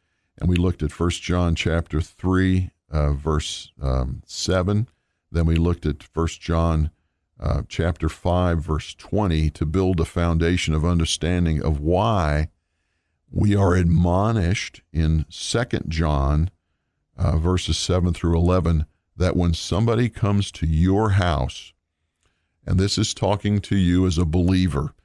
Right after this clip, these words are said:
that, uh, particularly if you are the head of the house, but if there is a believer in that house,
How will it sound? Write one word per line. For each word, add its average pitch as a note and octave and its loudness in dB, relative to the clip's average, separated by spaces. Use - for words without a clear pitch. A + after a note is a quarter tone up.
that, - -2
uh, F#2+ 2
particularly A2 0
if - -4
you G2 2
are F#2+ 2
the F2 0
head F2+ 2
of F#2 0
the F2+ 0
house, D#2 0
but D#2 -2
if D#2 -2
there A2+ 2
is G2+ 0
a F#2 2
believer G2+ 2
in F#2 2
that E2 0
house, E2 -4